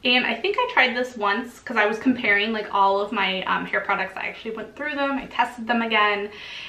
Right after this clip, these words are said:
and kind of just determined what was worth keeping and what wasn't. And I just liked my other products better than this,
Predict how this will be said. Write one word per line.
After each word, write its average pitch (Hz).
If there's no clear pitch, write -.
and 262
kind 349
of 392
just -
determined 214
what 196
was 202
worth 190
keeping 202
and 202
what 185
wasn't. 320
And 262
I 294
just 403
liked 311
my 247
other 220
products 214
better 196
than 190
this, 202